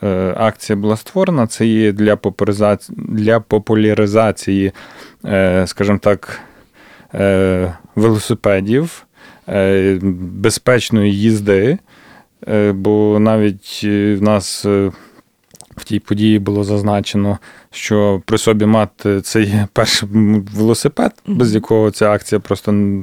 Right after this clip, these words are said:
Speaker 1: відбутися фізично не може. Е, шолом і світловідбиваючі, е, такі, ну, жилетки, безрукавки. Е, бо дуже часто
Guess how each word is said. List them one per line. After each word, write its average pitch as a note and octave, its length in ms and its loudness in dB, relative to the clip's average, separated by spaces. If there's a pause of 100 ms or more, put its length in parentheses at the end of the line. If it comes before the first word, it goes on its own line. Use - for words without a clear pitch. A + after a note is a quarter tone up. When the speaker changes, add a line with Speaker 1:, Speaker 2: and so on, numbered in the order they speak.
Speaker 1:
відбутися G2+ 720 -2
фізично G2 480 -2
не G2+ 120 0
може. G2 340 -2 (600)
Е, G2+ 440 2 (220)
шолом D3 520 2 (800)
і G#2+ 260 2
світловідбиваючі, G#2+ 1500 0 (200)
е, G2 180 -2
такі, G2+ 680 0
ну, G2+ 220 -2
жилетки, G2+ 480 0
безрукавки. G#2 880 -2 (500)
Е, G#2 380 2
бо G#2+ 400 2
дуже A#2 260 0
часто A2 720 0